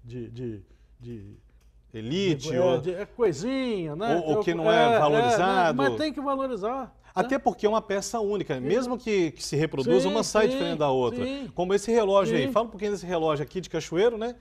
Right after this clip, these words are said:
Speaker 1: É,
Speaker 2: É de,
Speaker 1: esse,
Speaker 2: é de granito?
Speaker 1: esse
Speaker 2: É
Speaker 1: relógio de
Speaker 2: mármore?
Speaker 1: granito,
Speaker 2: Granito.
Speaker 1: não, pe-, perdão, é, é mármore, né?
Speaker 2: Uhum.
Speaker 1: É do Romário, né? É,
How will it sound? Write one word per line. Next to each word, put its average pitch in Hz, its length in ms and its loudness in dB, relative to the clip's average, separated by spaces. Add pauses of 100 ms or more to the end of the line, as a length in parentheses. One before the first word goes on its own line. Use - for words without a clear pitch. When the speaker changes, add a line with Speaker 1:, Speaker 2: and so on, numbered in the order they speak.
Speaker 1:
É, 170 240 4
Speaker 2:
É 254 200 10
de, - 60 2
Speaker 1:
esse, 262 140 -4
Speaker 2:
é 135 40 0
de 135 100 -2
granito? 139 500 0
Speaker 1:
esse 185 240 4
Speaker 2:
É - 20 6
Speaker 1:
relógio 202 300 6
de 233 100 -4
Speaker 2:
mármore? - 0 -
Speaker 1:
granito, 220 720 4
Speaker 2:
Granito. 131 260 -2
Speaker 1:
não, 185 140 2
pe-, 208 120 6
perdão, 165 420 0
é, 143 440 2
é 139 40 -2
mármore, 151 540 2
né? 226 280 -2
Speaker 2:
Uhum. 117 440 -10 (400)
Speaker 1:
É 165 120 6
do 185 220 2
Romário, 185 540 0 (180)
né? 190 240 -12 (1040)
É, 147 580 -2